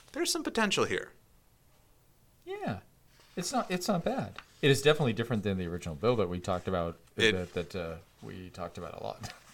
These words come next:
Speaker 1: Yeah, which, which just pretty much said, "Hey, forty-seven twenty-two A, you know, go pound sand."
Speaker 2: One of the things that I think has been applauded the most in this one is the amendment, uh, I'll read from the summary here,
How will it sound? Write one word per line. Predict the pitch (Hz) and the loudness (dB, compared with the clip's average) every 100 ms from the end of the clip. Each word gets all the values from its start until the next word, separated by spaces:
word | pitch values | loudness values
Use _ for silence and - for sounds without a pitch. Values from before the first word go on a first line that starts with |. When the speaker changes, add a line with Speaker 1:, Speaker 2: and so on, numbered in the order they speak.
| - | 2
Speaker 1:
Yeah, | 135 92 | 6 6
which, | 104 123 - | 6 4 6
which | 139 123 | 6 6
just | 127 - | 6 6
pretty | 123 | 6
much | 117 | 8
said, | - 117 | 10 10
"Hey, | 120 | 10
forty-seven | 117 127 117 113 110 | 8 6 4 4 2
twenty-two | - 107 - 117 | 2 2 6 8
A, | 101 | 8
you | 98 - - - - | 6 2 -18 -20 -10
know, | 95 90 - - - - - | -4 -4 -6 -16 -20 -20 -2
go | 117 | 6
pound | - 107 98 | 8 8 6
sand." | 110 104 - - - - - - | 6 4 -2 -18 -20 -20 -14 2
Speaker 2:
One | 123 | 6
of | 147 | 6
the | 151 139 | 4 2
things | 135 139 131 127 117 | 0 0 2 0 2
that | 117 | 2
I | 107 | 2
think | - 113 101 | 0 -2 -2
has | 107 98 | -6 -8
been | 98 107 101 98 98 98 - | -2 0 0 0 -2 -6 -8
applauded | 98 104 98 92 | -6 0 0 -2
the | 87 | -4
most | 87 98 107 - | -2 -2 -2 -4
in | - 110 | -4 -4
this | 107 - | -4 -4
one | 113 117 120 | -4 -4 -6
is | 107 90 | -8 -8
the | 98 | -6
amendment, | 95 101 104 101 98 - - 98 | -2 -2 -2 -4 -6 -16 -16 -10
uh, | 85 85 80 | -8 -8 -8
I'll | 90 | -8
read | 95 95 | -8 -8
from | - | -8
the | 90 | -8
summary | - 95 92 87 | -6 -6 -6 -6
here, | 92 90 | -6 -6